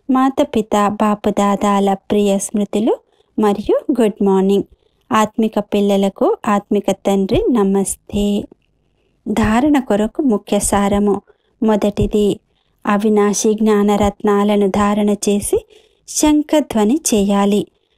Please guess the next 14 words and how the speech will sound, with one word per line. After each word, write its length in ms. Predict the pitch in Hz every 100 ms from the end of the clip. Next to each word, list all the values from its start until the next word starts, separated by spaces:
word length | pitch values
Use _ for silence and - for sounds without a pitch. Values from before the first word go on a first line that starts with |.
| _ -
అందరికీ 960 | 202 196 240 294 233 214 - 214 247 -
ఈ 200 | 226 262
జ్ఞానరత్నాలను 1120 | 302 285 233 214 208 202 - 196 190 202 381 -
ఇవ్వాలి. 560 | 226 - 196 202 208 - _ _ _ _ -
రెండవది, 840 | 226 220 202 202 196 208 208 453 - _ _ _ -
సత్య 500 | - 285 277 - 302
అసత్యములను 1000 | 302 262 214 220 - - 202 202 202 196
తెలుసుకొని 840 | 202 202 220 262 269 202 208 202 - _ _ _
సత్యమతముపై 1160 | - 269 254 - 262 220 208 214 208 202 202 277
నడవాలి. 720 | 349 202 190 202 202 208 - _ _ _ _ _ - 220
ఎటువంటి 640 | 220 262 254 269 277 349
నియమ 380 | 254 226 226 226
విరుద్ధమైన 920 | 214 214 220 - - 214 208 208 208 - _ _ _ -
కర్మ 500 | 214 196 196 196